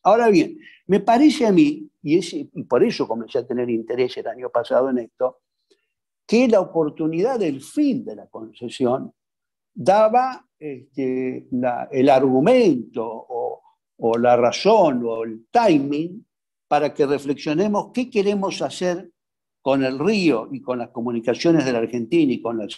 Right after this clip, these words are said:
la integración de la Argentina fluvial en la, y la Argentina marítima en los próximos veinticinco o treinta años. Y ahí entonces sí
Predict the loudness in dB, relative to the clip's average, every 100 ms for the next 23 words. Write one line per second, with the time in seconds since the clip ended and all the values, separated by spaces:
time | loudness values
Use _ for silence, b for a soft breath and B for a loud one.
0 | -10 -4 -4 -2 -4 0 0 0 -2 -6
1 | -12 -8 -2 -2 -2 -4 -2 -2 -2 -6
2 | -12 -14 -20 _ -20 -20 -20 -4 2 4
3 | 6 6 4 2 2 0 B B 2 4
4 | 4 4 2 2 4 4 2 -4 _ _
5 | _ _ _ -10 -4 -2 -2 -6 -6 -6
6 | -6 -6 -6 -6 -8 -6 -6 -8 -12 -18
7 | -18 -20 -20 _ _ 4 6 4 4 2
8 | 0 2 -2 0 -2 -4